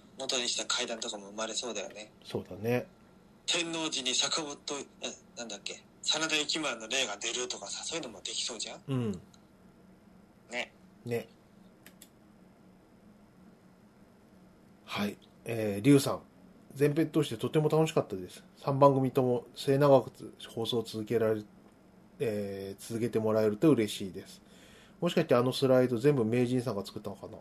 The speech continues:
Speaker 2: お疲れ様です。本当お疲れ様ですね。」
Speaker 1: ねえ。
Speaker 2: ね、「クイズ以外は全部私です」って。<laughs> あ、そうです。
Speaker 1: クイズは私やりました。
Speaker 2: ね。クイズは鮫島さんです。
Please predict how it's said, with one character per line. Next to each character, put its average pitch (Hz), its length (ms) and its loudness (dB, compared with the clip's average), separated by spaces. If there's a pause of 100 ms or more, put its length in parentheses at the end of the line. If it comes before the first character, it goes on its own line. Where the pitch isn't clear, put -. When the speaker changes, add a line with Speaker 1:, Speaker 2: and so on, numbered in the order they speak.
(120)
Speaker 2:
お 113 80 -14
疲 - 240 -14
れ 104 80 -10
様 98 260 -14
で - 80 -18
す。 - 160 -20
本 160 140 -4
当 185 80 4
お 180 60 2
疲 - 180 -4
れ 147 60 2
様 143 200 0
で 120 120 -2
す - 100 -14
ね。」 87 80 -14 (1040)
Speaker 1:
ね 117 80 -4 (720)
え。 110 160 2
Speaker 2:
ね、 - 120 -4
「ク 196 160 8
イ 202 40 12
ズ 202 120 12
以 214 80 12
外 160 120 12
は 113 40 12
全 135 160 8
部 107 100 8
私 107 300 4
で 101 120 -8
す」 - 200 -16
っ - 60 -14
て。 - 80 -20 (320)
<laughs> 123 340 2
あ、 101 200 -2
そ 123 160 4
う 107 40 2
で 92 60 -6
す。 - 180 -16 (360)
Speaker 1:
ク - 60 0
イ - 20 -14
ズ - 1080 -2
は 101 120 -8
私 95 260 -8
や - 60 -8
り - 80 -14
ま - 80 -8
し - 80 -2
た。 - 80 -16
Speaker 2:
ね。 - 60 -20 (200)
ク 98 140 -6
イ 95 40 -2
ズ 107 100 4
は 135 100 10
鮫 107 240 -2
島 92 160 -8
さ - 100 -14
ん 80 100 -16
で 82 120 -16
す。 - 260 -20